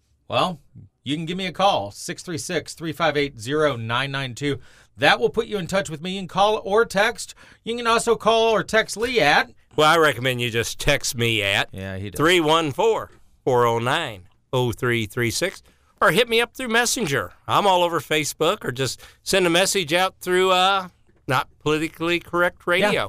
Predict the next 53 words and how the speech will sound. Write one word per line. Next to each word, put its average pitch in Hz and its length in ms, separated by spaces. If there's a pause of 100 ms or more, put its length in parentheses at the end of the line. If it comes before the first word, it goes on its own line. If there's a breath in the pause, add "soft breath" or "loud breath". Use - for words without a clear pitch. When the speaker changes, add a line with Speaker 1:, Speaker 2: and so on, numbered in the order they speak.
Speaker 1:
we 120 200
will 151 280 (140)
definitely 151 460
Speaker 2:
I - 20
Speaker 1:
catch 110 80
Speaker 2:
guarantee 180 520
Speaker 1:
you. 160 80
Speaker 2:
you 120 180
we'll 151 180
both 160 240
see 135 240
that 127 280
one. 110 200
Speaker 1:
Yeah, 117 240
we 147 120
will. 104 240
Speaker 2:
<laughs> - 60 (520 loud breath)
Speaker 1:
Um, 196 280
if 190 180
you 214 160
are 220 180
listening 185 440
to 165 40
this 156 160
show 151 220
now 175 300
and 156 100
you 147 160
wanna 151 320
find 165 340
out 160 220
some 123 160
more 139 240
information 143 560
or 120 60
you 110 160
wanna 135 180
see 151 340
what 120 240
we 139 140
post 156 560
every 110 300
day, 95 340 (540 soft breath)
you 143 320
can 196 240
go 147 180
to 143 180
Not 127 360
Politically 170 520
Correct 139 380
Radio 120 540
on 104 240
Facebook. - 560